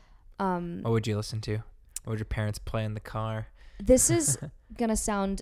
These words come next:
Speaker 1: kind of insane, but I actually, my guilty pleasure is country.
Speaker 2: I, wow.
Speaker 1: Yeah.
Speaker 2: That's, I would not have guessed
Speaker 1: Because
Speaker 2: that.
Speaker 1: my dad is really into country. Um,
Speaker 2: Gotcha.
Speaker 1: and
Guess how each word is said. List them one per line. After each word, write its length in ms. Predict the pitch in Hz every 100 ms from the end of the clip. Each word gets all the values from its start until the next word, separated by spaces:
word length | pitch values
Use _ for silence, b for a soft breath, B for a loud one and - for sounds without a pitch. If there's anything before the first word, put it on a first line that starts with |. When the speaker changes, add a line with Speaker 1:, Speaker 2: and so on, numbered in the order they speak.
| -
Speaker 1:
kind 240 | - 202 196
of 60 |
insane, 500 | 196 190 185 185 202
but 140 | 196 190
I 100 | 185
actually, 640 | - 185 190 - 202 196
my 140 | 190
guilty 360 | 190 190 190 202
pleasure 340 | 196 190 190
is 200 | 180 180
country. 680 | - - 175 - - 95 214 -
Speaker 2:
I, 140 | - - - -
wow. 440 | 101 139 139 101 -
Speaker 1:
Yeah. 300 | 220 196 185
Speaker 2:
That's, 140 | -
I 40 |
would 180 | 127 123
not 240 | 117 113 110
have 120 | 104
guessed 280 | 98 - -
Speaker 1:
Because 200 | 277 254
Speaker 2:
that. 40 |
Speaker 1:
my 100 | 269
dad 380 | 214 214 202 196
is 140 | 185 185
really 220 | 185 180
into 220 | 180 185
country. 560 | - 175 - 95 95 -
Um, 220 | 196 185
Speaker 2:
Gotcha. 280 | 180 98 - b b b -
Speaker 1:
and 580 | 208 196 185 180 180 185